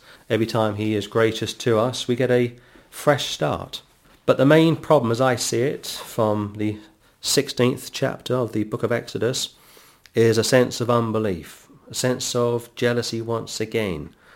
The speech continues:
When I was at school, one of my friends had family in America. He may have been Florida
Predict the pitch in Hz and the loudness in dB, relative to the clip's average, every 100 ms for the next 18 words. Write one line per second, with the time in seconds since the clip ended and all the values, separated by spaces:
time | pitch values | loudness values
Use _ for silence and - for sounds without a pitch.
0 | _ _ 120 131 123 117 - - 127 127 | _ _ 4 6 6 4 -2 0 2 4
1 | 127 120 117 - 131 117 131 135 120 120 | 4 2 0 2 2 4 2 0 -2 -2
2 | - 123 120 120 117 117 135 113 104 - | -2 0 0 2 2 2 0 0 -2 -4
3 | 82 - _ _ _ _ - 101 104 101 | -6 -6 _ _ _ _ -10 -2 2 4
4 | 104 101 - 113 113 101 95 | 2 0 -2 2 4 4 0